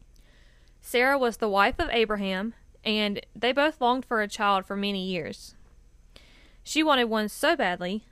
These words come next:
that she told her husband Abraham to sleep with her handmaid and to get her pregnant.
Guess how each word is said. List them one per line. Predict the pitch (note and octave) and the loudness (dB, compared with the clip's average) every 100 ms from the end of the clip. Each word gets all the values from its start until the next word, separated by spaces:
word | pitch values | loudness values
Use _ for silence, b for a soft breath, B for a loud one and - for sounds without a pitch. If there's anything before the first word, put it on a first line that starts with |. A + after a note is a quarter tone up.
| - | 0
that | A3+ G#3+ - | 4 4 2
she | C4+ | -4
told | B3+ B3 | 0 0
her | A3 A3 | 0 0
husband | G#3+ G#3 G3+ | 0 -2 -2
Abraham | G3 F#3+ F#3+ F#3 G3 | -2 -4 -4 -6 -6
to | G#3+ | -8
sleep | - A3 G#3+ | -6 -6 -4
with | G3 | -6
her | G3 G3 | -6 -4
handmaid | C#4 E4+ A#3+ E3+ E3+ | -2 -2 0 -2 -2
and | - | -6
to | - | -6
get | F#3+ - | -4 -4
her | G3+ | -2
pregnant. | - C#4 G3+ D3+ | 2 2 2 -6